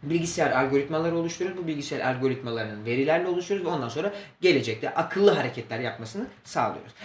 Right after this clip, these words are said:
Şimdi bizim burada veri düzenlenmesiyle, görselleştirmesiyle ve analiziyle hiçbir problemimiz kalmaması lazım. Biz bunun büyük bir kısmını zaten temel seviyede gösterdik. Burada daha çok makine öğrenmesinde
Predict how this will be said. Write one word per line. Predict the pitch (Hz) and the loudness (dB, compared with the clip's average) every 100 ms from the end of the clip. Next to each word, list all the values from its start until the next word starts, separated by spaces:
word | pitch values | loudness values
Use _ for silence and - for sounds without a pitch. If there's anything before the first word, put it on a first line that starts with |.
| - | -10
Şimdi | 240 214 | -2 0
bizim | 175 269 247 | 0 0 0
burada | 226 170 127 | 2 0 2
veri | 175 202 | 4 4
düzenlenmesiyle, | 156 147 135 131 127 123 117 107 107 107 | 2 0 0 0 -4 -6 -8 -6 -6 -2
görselleştirmesiyle | 131 135 151 147 160 - 165 180 185 220 233 240 | 0 0 0 0 0 -2 -4 -4 -4 -2 4 6
ve | 220 | 4
analiziyle | 151 151 127 117 113 131 | 0 -2 0 -2 -4 -6
hiçbir | 175 165 | -6 -6
problemimiz | 147 123 120 156 233 | -4 -4 -2 -4 -6
kalmaması | 151 120 104 98 87 | -4 -6 -6 -10 -14
lazım. | 73 - _ - - | -14 -16 _ -20 -6
Biz | 180 240 | -2 0
bunun | 208 185 | 0 0
büyük | 196 202 | 0 -2
bir | 147 | -6
kısmını | - - 120 | -10 -10 -6
zaten | 139 117 - - - | -2 -2 -2 -6 -10
temel | - 175 160 | -2 0 2
seviyede | - 117 139 196 | 0 -2 -2 0
gösterdik. | 156 131 101 - | 0 0 -6 -8
Burada | 156 262 226 254 254 - - | 0 2 4 2 0 -12 -2
daha | 139 156 233 | -2 0 0
çok | 277 - | -2 -2
makine | 175 196 175 | -6 -4 -2
öğrenmesinde | 151 139 127 - | -2 -2 -6 -8